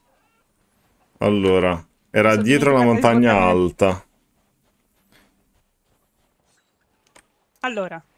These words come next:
Speaker 1: Era dietro la montagna alta, vediamo.
Speaker 2: Via questo. Via queste. Andiamo sotto coperta.
Speaker 1: Ma c'è anche un maiale qui.
Speaker 2: Sgozza il maiale.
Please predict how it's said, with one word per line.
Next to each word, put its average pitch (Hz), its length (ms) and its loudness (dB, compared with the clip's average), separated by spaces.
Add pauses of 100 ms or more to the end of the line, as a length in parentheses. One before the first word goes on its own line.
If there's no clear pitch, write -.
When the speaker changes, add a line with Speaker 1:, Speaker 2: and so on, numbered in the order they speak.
Speaker 1:
Era - 140 -6
dietro 113 420 -4
la 101 100 0
montagna 98 760 -4
alta, - 460 -10
vediamo. 87 600 -6
Speaker 2:
Via - 180 -6
questo. 185 500 -14 (400)
Via 226 180 -8
queste. 330 560 -10 (1000)
Andiamo 247 320 -12
sotto 247 240 -18
coperta. 277 720 -10
Speaker 1:
Ma 131 80 -2
c'è 127 120 0
anche 165 140 -2
un 160 80 0
maiale 151 480 2
qui. 90 360 -2 (1400)
Speaker 2:
Sgozza 320 400 -12
il 330 40 -8
maiale. 202 460 -6